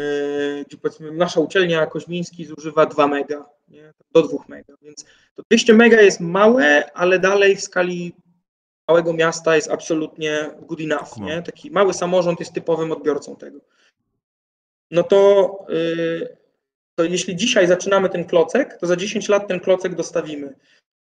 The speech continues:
Speaker 1: Ale to nie znaczy, że nie powinniśmy w tym samym czasie uruchamiać też klocka, który za rok już pomoże małym społecznościom
Speaker 2: Mhm.
Speaker 1: jakoś tam oddychać swobodniej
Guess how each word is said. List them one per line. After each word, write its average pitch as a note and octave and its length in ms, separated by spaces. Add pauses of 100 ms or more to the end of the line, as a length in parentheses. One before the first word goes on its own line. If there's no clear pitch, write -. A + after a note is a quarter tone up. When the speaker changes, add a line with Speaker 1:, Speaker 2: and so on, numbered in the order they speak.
(460)
Speaker 1:
Ale E3+ 160
to F#3 80
nie G3 100
znaczy, C4 240
że G3 80
nie F#3+ 100
powinniśmy G3 360
w - 60
tym A#3+ 120
samym A3+ 200
czasie G3 260
uruchamiać F#3 440
też E3+ 140
klocka, F#3+ 440
który F3 260
za E3+ 140
rok A3+ 300
już F3+ 460 (380)
pomoże F#3+ 400
małym F#3 260
społecznościom E3+ 640
Speaker 2:
Mhm. D#3 180
Speaker 1:
jakoś F3+ 160
tam D#3 260 (320)
oddychać E3 680 (200)
swobodniej C#3 760